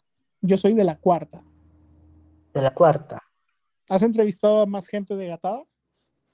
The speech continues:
Speaker 2: Sí, he entrevistado a Vegaso, a Tixe y a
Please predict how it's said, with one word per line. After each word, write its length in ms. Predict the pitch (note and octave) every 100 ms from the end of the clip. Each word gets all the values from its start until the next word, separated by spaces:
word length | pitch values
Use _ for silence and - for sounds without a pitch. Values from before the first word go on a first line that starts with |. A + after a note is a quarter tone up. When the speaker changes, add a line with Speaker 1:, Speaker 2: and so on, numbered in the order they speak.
| _ _ _ _ _
Speaker 2:
Sí, 260 | - G3 F#3+
he 80 |
entrevistado 520 | E3+ D#3+ D3+ - F#3 E3+
a 140 | D3
Vegaso, 760 | C3+ C#3 F#3 F#3 - F#3+ A3+ _ _ _ _ _ _ _ _ _ _ _ _ _
a 140 | -
Tixe 760 | C3 - G#3 G#3 - G3+ A3 - _ _ _ _ _ _ _ _ _ _ _ _ _ _ _ _ -
y 260 | E3+ E3+ - _ _ G3 -
a 600 | - D3 E3 F3+ F#3+ F#3+